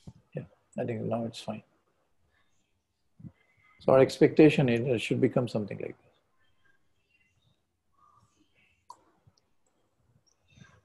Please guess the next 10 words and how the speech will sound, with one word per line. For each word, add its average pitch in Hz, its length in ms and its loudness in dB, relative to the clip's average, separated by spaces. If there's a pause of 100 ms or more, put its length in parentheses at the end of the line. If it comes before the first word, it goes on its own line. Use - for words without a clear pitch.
(160)
And 131 320 4
these 151 180 10
all 165 440 8
should 135 260 0
become 135 240 4
what? 147 260 2 (1600)
One 139 280 6
one 98 200 -2
one - 120 -14
one. - 160 -20